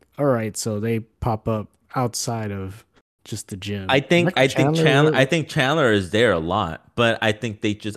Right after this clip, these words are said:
Speaker 2: already have enough footage of that loser that they don't need more. With Conor, like, they don't have enough footage. Like, I think Chandler shows up to all the meetings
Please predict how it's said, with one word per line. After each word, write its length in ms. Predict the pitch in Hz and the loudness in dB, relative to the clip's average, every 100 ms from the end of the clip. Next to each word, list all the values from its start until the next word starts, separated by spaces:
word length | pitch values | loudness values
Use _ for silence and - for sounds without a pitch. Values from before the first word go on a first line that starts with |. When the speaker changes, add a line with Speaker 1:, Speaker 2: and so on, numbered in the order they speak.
| - | -4
Speaker 2:
already 300 | 107 107 104 | -2 0 -2
have 160 | 98 | -4
enough 180 | 95 90 | -4 -8
footage 480 | - 98 117 131 - _ - | -4 -2 -2 -6 -12 _ -4
of 100 | 113 | -2
that 160 | 117 | 0
loser 360 | 117 127 131 135 | -2 -6 -6 -6
that 160 | 113 | -6
they 140 | - 107 | -4 -2
don't 140 | 104 | -2
need 160 | 101 95 | -4 -6
more. 360 | 95 87 82 - _ _ _ | -4 -6 -8 -12 _ _ _
With 320 | 113 123 - - | 2 2 0 -10
Conor, 720 | - 143 190 175 110 123 - _ _ _ _ | 0 2 4 4 2 0 -4 _ _ _ _
like, 200 | 127 123 | -2 0
they 100 | 160 | 4
don't 140 | 165 160 | 4 2
have 160 | 170 | -2
enough 160 | 151 139 | -2 -6
footage. 360 | 226 117 - _ _ | -4 -6 -10 _ _
Like, 160 | 143 151 | -2 2
I 60 | |
think 220 | 185 233 - | 0 0 -4
Chandler 380 | - 196 214 | 0 0 0
shows 240 | 190 190 180 | -2 -2 -2
up 140 | 160 | -4
to 100 | 131 - - | -6 -12 -8
all 240 | 107 127 | -2 -2
the 100 | 151 | -2
meetings 460 | 156 147 139 131 | -6 -6 -6 -6